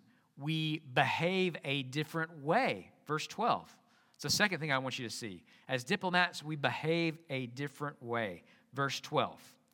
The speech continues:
"Keep your behavior excellent among the Gentiles, so that in the thing in which they slander you as evildoers, they may, because of your good deeds, as they observe them, glorify God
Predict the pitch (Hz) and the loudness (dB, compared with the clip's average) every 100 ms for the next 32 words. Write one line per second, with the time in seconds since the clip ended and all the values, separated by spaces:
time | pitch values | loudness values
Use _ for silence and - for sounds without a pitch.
0 | _ - - - _ - 220 233 202 226 | _ -20 -20 -20 _ -2 0 0 0 2
1 | 185 165 170 180 170 175 165 - 147 - | 4 2 2 0 2 0 0 2 2 2
2 | - 123 98 - - _ _ _ _ 143 | -2 -4 -6 -10 -18 _ _ _ _ -2
3 | 147 151 147 135 135 131 120 101 87 - | 0 -2 -2 -2 -2 -2 -4 -6 -6 -12
4 | - - _ _ _ _ - 160 143 185 | -14 -14 _ _ _ _ -4 0 0 0
5 | 208 233 214 208 190 185 - 185 - 170 | 0 2 2 0 0 -2 0 0 0 0
6 | 190 196 160 143 131 127 185 147 135 110 | 0 0 -2 -2 -4 -4 -4 -4 -4 -4
7 | 104 107 - - - - - 127 151 170 | -4 -6 -10 -18 -20 -20 -8 2 4 4
8 | 180 165 160 160 156 160 156 123 - 185 | 2 0 0 2 0 -2 -6 -8 -2 2
9 | 226 214 180 170 170 139 113 101 101 - | 2 0 -2 -2 -2 -2 -6 -6 -8 -4
10 | 147 131 165 127 123 127 113 120 117 113 | -4 0 0 0 -2 -2 -2 -4 -4 -8
11 | - - - 127 151 180 180 175 156 135 | -14 -20 -14 -6 2 6 6 8 6 6
12 | 127 127 123 104 85 | 4 6 6 2 -2